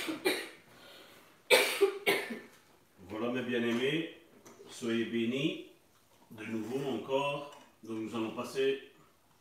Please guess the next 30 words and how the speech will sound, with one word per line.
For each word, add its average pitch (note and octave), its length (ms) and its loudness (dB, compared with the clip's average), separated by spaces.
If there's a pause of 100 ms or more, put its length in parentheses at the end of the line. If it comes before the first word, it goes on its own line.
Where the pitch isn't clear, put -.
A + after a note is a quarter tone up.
(480)
à - 100 -12
ce B2+ 120 -6
repas A#2 280 -2
du A2+ 80 -2
Seigneur, A#2 340 -2 (180)
<laughs> - 200 -14
ce - 140 -10
que A#2 420 -2 (1400)
l'apôtre C3 400 -2
Paul C3 380 0
dit B2+ 160 -2
dans A#2 460 0
un B2 120 -2
Corinthiens B2 420 -2
chapitre B2 380 -8 (100)
onze C3 320 0
à C3 40 -6
partir A#2 320 -8
du A2 80 -6
verset G#2+ 280 -8
vingt-trois. G#2+ 640 -8 (520)
Un G#2 80 -10
Corinthiens A#2 440 -2
chapitre - 360 -10
onze A2+ 220 -2
à - 20 -10
partir G#2+ 260 -10
du G#2 80 -6
verset G2 320 -6 (200)
vingt-trois. G2+ 680 -6